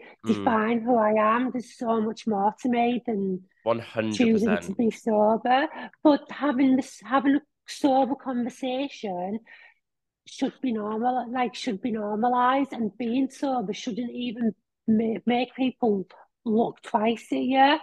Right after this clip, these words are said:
Speaker 2: It should
Speaker 1: Yeah.
Speaker 2: just be like, "Oh, he don't drink, she don't drink. Oh, oh no, they, they don't," they, they shouldn't be like, "Oh,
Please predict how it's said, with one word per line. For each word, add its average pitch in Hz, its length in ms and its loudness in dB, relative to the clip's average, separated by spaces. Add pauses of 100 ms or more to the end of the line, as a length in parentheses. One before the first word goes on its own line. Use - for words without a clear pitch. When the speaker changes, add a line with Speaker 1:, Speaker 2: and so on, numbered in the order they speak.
(300)
Speaker 2:
It 247 100 -2
should 233 180 2
Speaker 1:
Yeah. - 0 -
Speaker 2:
just - 140 0
be 285 80 0
like, 277 120 2
"Oh, 359 260 0 (340)
he 285 120 4
don't 269 200 4
drink, 262 300 -4
she 269 160 -6
don't 254 200 -4
drink. 254 380 -6
Oh, 285 260 -4 (240)
oh 269 180 4
no, 247 260 -6
they, 247 140 -14 (340)
they 262 80 -10
don't," 240 340 -12 (100)
they, 247 160 -8 (120)
they 254 180 -6
shouldn't 233 320 -4
be 254 80 -4
like, 247 160 -6 (340)
"Oh, 269 340 -10